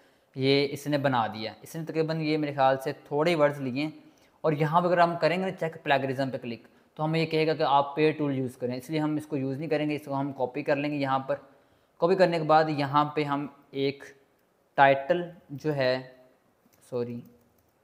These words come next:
यहाँ पर हम लिखेंगे टाइटल। सेटिंग हम बाद में कर लेंगे, कोई मसला नहीं है, ठीक हो गया? यहाँ पे हम टाइटल रहने भी देते हैं, चलो इसको हम कर देते हैं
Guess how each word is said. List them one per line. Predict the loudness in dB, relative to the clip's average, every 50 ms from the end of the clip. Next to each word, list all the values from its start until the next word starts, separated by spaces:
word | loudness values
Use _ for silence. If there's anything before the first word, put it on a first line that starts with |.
| _ _ _ _ _ _ _ _ _ _ _ _ -20 -18 -12 -8 -6
यहाँ | -4 -2 -2 -4
पर | -4 -4 -6 -6 -6 -8 -12 -20 _ _ _ -14 -10
हम | -8 -6 -6
लिखेंगे | -6 -6 -8 -8 -8 -6 -4 -4 -6
टाइटल। | -4 0 0 0 0 0 -4 -6 -8 -8 -16 -20 -20 _ _ _ _ _ _
सेटिंग | 2 4 4 6 6 4 2
हम | 2 2 6
बाद | 8 8 10 10 8
में | 6 2 -2
कर | -2 -4 -6
लेंगे, | -6 -8 -8 -8 -6
कोई | -2 -2 -2
मसला | -2 -2 -6 -8 -12 -14 -14
नहीं | -14 -14 -14 -16
है, | -16 -18 -16 -12
ठीक | -12 -10 -4 -4
हो | -4 -2
गया? | -2 -4 -6 -6 -10 -20 _ _ _ _ _ -8
यहाँ | -6 0 4 4 4
पे | 4 2
हम | -2 -2 0
टाइटल | 2 2 2 2
रहने | 0 -4 -2 -2 0 0 0 -2
भी | -2
देते | -2 -4 -4 -4
हैं, | -6 -6
चलो | -6 -6 -6 -6
इसको | -6 -8 -8 -8 -8
हम | -6 -6
कर | -4 -4 -4 -2
देते | -4 -6 -6 -8
हैं | -12 -12 -16